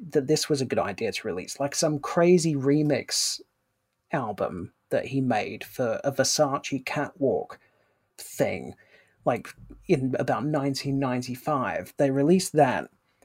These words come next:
It, it didn't even crack the top hundred fifty in America, the, the Billboard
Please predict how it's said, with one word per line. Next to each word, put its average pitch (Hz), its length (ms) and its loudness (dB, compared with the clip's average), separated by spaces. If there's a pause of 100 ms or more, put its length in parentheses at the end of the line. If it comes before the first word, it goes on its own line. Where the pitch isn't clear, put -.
(460)
It, - 240 -4
it 208 180 -4 (140)
didn't 208 320 10
even 160 240 6
crack 135 320 -2
the 143 100 -6
top - 300 0
hundred 123 340 -4
fifty 110 540 -8 (180)
in 143 120 2
America, 113 680 0
the, 143 240 -2
the 143 80 -2
Billboard 127 560 2